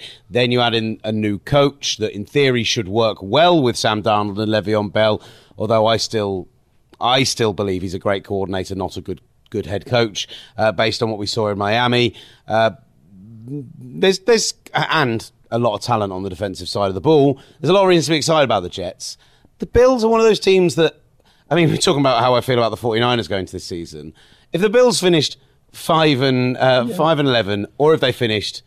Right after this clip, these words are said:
Speaker 1: ten and six, i-, any end of that scale, I wouldn't actually be
Speaker 2: Yeah.
Speaker 1: that stunned.
Speaker 2: I love everything the Bills have done in the last couple of years. I think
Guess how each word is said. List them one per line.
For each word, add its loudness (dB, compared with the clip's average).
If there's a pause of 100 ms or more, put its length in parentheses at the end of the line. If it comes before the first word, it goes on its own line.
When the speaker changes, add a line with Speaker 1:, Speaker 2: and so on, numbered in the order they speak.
Speaker 1:
ten 0
and -4
six, -8 (260)
i-, 4
any 4
end 2
of 2
that 0
scale, -2 (100)
I 0
wouldn't 0
actually -6
be -8
Speaker 2:
Yeah. 0
Speaker 1:
that -8
stunned. -16 (720)
Speaker 2:
I 4
love 6
everything 2
the 0
Bills 2
have -6
done 0
in -6
the -4
last -2
couple -4
of 0
years. -2 (120)
I 2
think -4